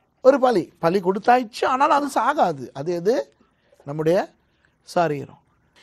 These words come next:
இந்த வசனத்தின்படி ஆண்டவர் எங்ககிட்ட இருந்து எதிர்பார்க்கிறது எது? ஆவியவா, ஆத்மாவையா, சரீரத்தையா? சரீரத்தை.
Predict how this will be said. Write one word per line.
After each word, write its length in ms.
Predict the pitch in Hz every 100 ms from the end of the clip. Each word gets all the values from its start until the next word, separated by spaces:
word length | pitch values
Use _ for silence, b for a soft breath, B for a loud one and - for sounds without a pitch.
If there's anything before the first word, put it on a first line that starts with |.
| _
இந்த 320 | 147 170 202
வசனத்தின்படி 640 | 196 180 226 214 208 220 220
ஆண்டவர் 320 | 196 202 196
எங்ககிட்ட 220 | 202 196
இருந்து 200 | 202 185
எதிர்பார்க்கிறது 400 | 196 202 190 190
எது? 220 | 185 175
ஆவியவா, 460 | 151 170 180 175 214
ஆத்மாவையா, 600 | 220 185 185 180 180 214
சரீரத்தையா? 520 | 214 175 151 107 107 - _ _ _ _ _ _ _
சரீரத்தை. 560 | 190 202 190 139 107 107